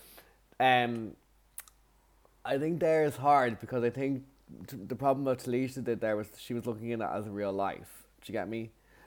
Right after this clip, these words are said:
And, like, she was like, "Well, you were the one to push him to go. I wanted someone else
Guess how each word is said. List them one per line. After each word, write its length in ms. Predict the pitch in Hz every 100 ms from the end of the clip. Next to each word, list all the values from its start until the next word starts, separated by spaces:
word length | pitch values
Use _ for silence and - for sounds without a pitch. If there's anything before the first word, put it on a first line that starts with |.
| _ _
And, 200 | 113 113
like, 220 | 110 104
she 140 | 101 117
was 160 | 113
like, 180 | 107 107
"Well, 240 | 120 117 113 - _ _ -
you 200 | 120 135
were 80 | 139
the 100 | 127
one 220 | 120 117
to 80 | -
push 320 | - 113 -
him 240 | 123 113
to 140 | 104 110
go. 260 | 104 92
I 80 | 92
wanted 300 | 101 104 92
someone 180 | 107 98
else 220 | 95 101